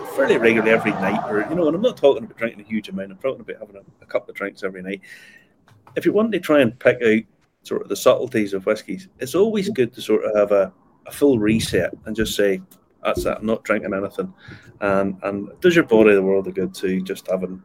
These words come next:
that wee break. Um, this week, for example, as I say, I drink tea all the time. I'm a tea drinker.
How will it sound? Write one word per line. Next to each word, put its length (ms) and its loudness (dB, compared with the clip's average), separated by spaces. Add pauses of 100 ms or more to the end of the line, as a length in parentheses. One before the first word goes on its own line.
(120)
that 180 -2
wee 140 -8
break. 340 2 (720)
Um, 420 0 (1800)
this 220 2
week, 340 0
for 100 4
example, 440 2 (520)
as 200 2
I 40 -4
say, 180 -2
I 120 6
drink 340 4
tea 440 -4
all 120 -4
the 100 -2
time. 200 -4
I'm 120 -4
a 40 -8
tea 200 0
drinker. 360 -2